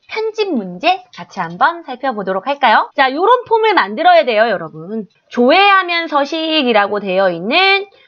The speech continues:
자, 요 서식을 보고서요. 그리고 이 위에 있는 조건에 따라서 우리 폼을 한번 만들어 보도록 하겠습니다. 자, 만들기 탭, 우리 지난 시간에 우리 테이블 이까지 만들었었던 거 열어주시고,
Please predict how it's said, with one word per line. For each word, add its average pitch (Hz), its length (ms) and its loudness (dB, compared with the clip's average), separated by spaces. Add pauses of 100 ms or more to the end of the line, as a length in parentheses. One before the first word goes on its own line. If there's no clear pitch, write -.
자, 185 160 0
요 190 160 4
서식을 240 640 -2
보고서요. 180 580 -4 (320)
그리고 240 300 0
이 247 180 0
위에 269 460 2
있는 247 260 -2
조건에 285 800 -2
따라서 320 760 2 (280)
우리 170 180 -10
폼을 349 380 0
한번 277 420 0 (400)
만들어 180 400 0
보도록 165 420 -10
하겠습니다. 208 680 -4 (520)
자, 208 180 0
만들기 311 760 -2
탭, 247 220 0
우리 240 200 -2
지난 294 320 0
시간에 285 300 0
우리 247 180 -4
테이블 330 440 -4
이까지 294 500 0
만들었었던 226 800 -2
거 214 140 0
열어주시고, 226 1000 2